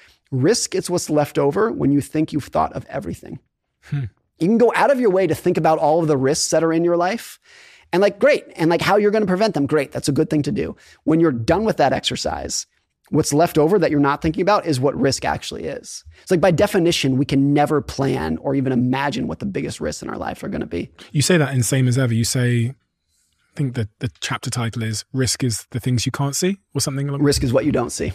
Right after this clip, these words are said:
Speaker 1: Yep.
Speaker 2: Risk is What You Don't See. That was a little bit terrifying.
Speaker 1: And it's true. And I think, I think sometimes you can phrase it as terrifying.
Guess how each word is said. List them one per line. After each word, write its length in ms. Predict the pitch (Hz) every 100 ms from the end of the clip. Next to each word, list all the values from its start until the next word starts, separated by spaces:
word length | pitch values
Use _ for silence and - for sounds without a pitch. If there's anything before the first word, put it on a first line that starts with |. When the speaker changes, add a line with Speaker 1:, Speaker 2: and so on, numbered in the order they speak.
| -
Speaker 1:
Yep. 100 | -
Speaker 2:
Risk 160 | 131 131
is 80 |
What 120 | 127 117
You 80 |
Don't 220 | 113 117 123
See. 240 | 113 104 - _ _ _ _ _ _ _ -
That 100 | 127
was 200 | 127 - - -
a 20 |
little 160 | 123 110
bit 80 | 120
terrifying. 480 | 113 104 113 110 - - - _ _ _ _ _
Speaker 1:
And 140 | 160 185
it's 220 | 185 -
true. 300 | 277 440 -
And 180 | 196 202
I 160 | 202 226
think, 280 | 349 330 - 180
I 60 |
think 180 | 185 349
sometimes 420 | - 240 214 185
you 80 | 208
can 160 | 269 202
phrase 340 | - 196 180
it 60 | 151
as 160 | 131
terrifying. 680 | - 151 156 - - 82 -